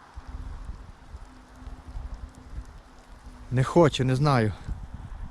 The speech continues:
Трішки дощ пустився. Капає, бачите?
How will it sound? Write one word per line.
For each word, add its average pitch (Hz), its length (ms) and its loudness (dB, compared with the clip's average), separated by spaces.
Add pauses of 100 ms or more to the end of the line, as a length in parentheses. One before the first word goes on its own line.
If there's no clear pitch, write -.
Трішки 143 400 4
дощ 160 340 8
пустився. 123 680 2 (2500)
Капає, 110 420 4
бачите? 117 460 2